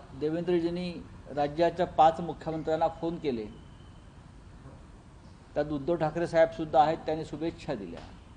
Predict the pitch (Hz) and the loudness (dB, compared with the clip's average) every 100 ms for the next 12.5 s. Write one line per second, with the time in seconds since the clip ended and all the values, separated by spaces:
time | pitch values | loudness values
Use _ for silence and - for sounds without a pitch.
0 | - - - - - - - - - - | -20 -20 -18 -18 -18 -18 -18 -18 -18 -18
1 | - - 131 170 175 160 156 143 98 90 | -14 -4 -2 2 8 8 6 -2 -6 -8
2 | - - - - - - - - - 180 | -14 -16 -16 -16 -18 -18 -18 -18 -10 -4
3 | 147 147 175 156 165 139 131 160 147 - | -2 0 0 2 4 4 4 2 2 2
4 | 147 - 156 160 151 170 170 208 139 113 | -2 0 -2 -2 -2 -2 2 4 4 4
5 | 123 92 - - - - - - - - | -2 -2 -8 -14 -16 -18 -18 -18 -18 -18
6 | - - - - - - - - - - | -18 -18 -16 -16 -18 -18 -18 -18 -18 -18
7 | - - - 156 160 165 165 185 196 202 | -20 -12 -6 -6 2 4 4 2 2 0
8 | - - - - - - - - - - | -2 -16 -20 -20 -20 -20 -18 -18 -18 -18
9 | - - - - - - - - - - | -18 -20 -20 -20 -18 -20 -20 -20 -18 -4
10 | 160 147 185 202 190 - 190 196 160 196 | -2 2 2 4 0 -2 -2 -2 2 2
11 | 175 147 160 165 - 175 180 165 131 180 | 2 2 2 2 -2 -2 -2 -4 0 2
12 | 170 151 110 120 | 4 2 -2 -4